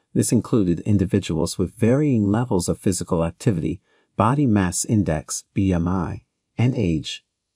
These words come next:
Two. Controlled meals. Participants were provided with standardized meals to ensure consistency in nutrient intake.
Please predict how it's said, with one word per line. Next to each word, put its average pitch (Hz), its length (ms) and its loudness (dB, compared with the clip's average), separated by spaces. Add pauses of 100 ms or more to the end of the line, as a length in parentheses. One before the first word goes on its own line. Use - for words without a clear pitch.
(180)
Two. 117 380 0 (720)
Controlled 175 540 0
meals. 101 540 0 (360)
Participants - 680 0
were 101 80 2
provided 117 520 0
with 87 140 0
standardized 85 800 0
meals 82 400 0
to 101 160 0
ensure 90 380 2
consistency - 840 0
in 95 240 0
nutrient 104 460 2
intake. - 520 -4